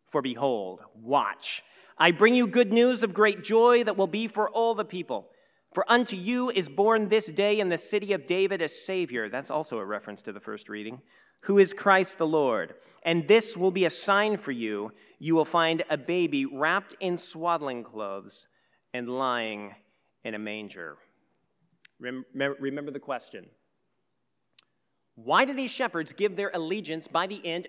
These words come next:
joyfully to this child? And there's two things that explain the change. On the one hand, they see Jesus' humility.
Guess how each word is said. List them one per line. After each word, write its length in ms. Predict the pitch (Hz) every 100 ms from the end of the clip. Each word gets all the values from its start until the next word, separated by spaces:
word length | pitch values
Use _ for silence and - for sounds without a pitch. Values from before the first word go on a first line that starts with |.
| 208
joyfully 640 | 156 196 233 - 139 139 156 -
to 80 |
this 200 | 160 170
child? 440 | - 175 135 82 92 - _ _ _ _ _ _ _ _ _ _ _ _ _ _ _ _ _ _ - _ _
And 140 | 135
there's 160 | 127 -
two 120 | 180
things 240 | 170 156
that 80 | 143
explain 340 | 135 - 131
the 60 | 127
change. 520 | - 101 80 80 - - _ _ _ _ _ _ - _ _
On 140 | - 131
the 60 |
one 220 | 131 147 156
hand, 440 | 123 92 85 - _ _ _ _ - _ -
they 180 | 123
see 380 | 117 - 160 170
Jesus' 760 | 156 139 131 127 - 120 113 -
humility. 720 | _ - 127 117 117 113 87